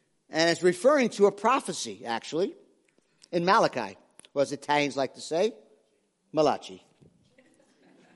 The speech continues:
Malachi, last book of the Old Testament, "But for you who fear my name, the Son, S U N, of righteousness shall rise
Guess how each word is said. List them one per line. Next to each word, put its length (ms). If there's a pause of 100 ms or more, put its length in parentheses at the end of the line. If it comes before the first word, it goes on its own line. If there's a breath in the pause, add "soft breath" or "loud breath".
(1600 loud breath)
Malachi, 680 (380)
last 260
book 100
of 40
the 80
Old 120
Testament, 480
"But 260
for 100
you 500
who 160
fear 320
my 220
name, 560 (380 soft breath)
the 180
Son, 480
S 220
U 160
N, 240
of 140
righteousness 720
shall 260
rise 580